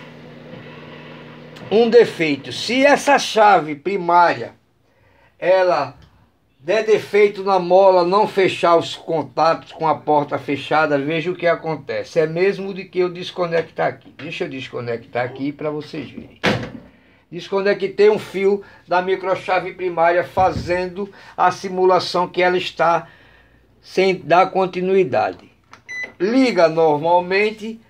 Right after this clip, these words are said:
a gente aciona, o display funciona, mas não liga ventilador, nem motor do prato, nem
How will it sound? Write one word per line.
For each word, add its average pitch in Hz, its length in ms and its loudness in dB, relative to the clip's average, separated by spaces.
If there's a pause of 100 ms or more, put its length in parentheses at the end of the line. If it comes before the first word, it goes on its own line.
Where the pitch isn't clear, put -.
(140)
a 202 200 2
gente 190 420 -2
aciona, 175 880 -2 (1120)
o 277 200 4
display 220 600 4
funciona, 208 1120 0 (580)
mas 185 360 2
não 208 240 0
liga 185 560 -2 (440)
ventilador, 170 840 0
nem 165 180 -6
motor 170 400 -8
do 165 140 -10
prato, 143 480 -4
nem 147 440 -12